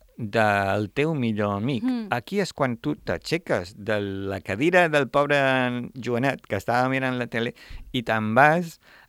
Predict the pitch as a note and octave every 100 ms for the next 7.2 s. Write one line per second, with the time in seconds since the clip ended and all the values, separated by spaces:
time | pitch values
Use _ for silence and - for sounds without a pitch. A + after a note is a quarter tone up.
0 | - A2+ G#2+ - G#2 A#2+ D3 D3 G#2+ G2+
1 | F2 F2 F2+ F2+ C#3 C#3 C#3 A#2+ F#2+ F#2
2 | - B2 C3+ C3+ F#2 F2+ - A#2+ C3 B2+
3 | A#2+ A2 G2 F#2 F2 F2 D2 D#2 D#2 -
4 | A#2+ C3+ C3 G#2 F#2+ A#2+ B2+ B2 B2+ B2
5 | B2+ B2 A#2+ G#2 F#2+ F#2+ G2+ A#2 A2 G2+
6 | A2 G#2+ F#2 E2 F#2+ F2+ E2+ E2+ D2+ -
7 | A2 D#3+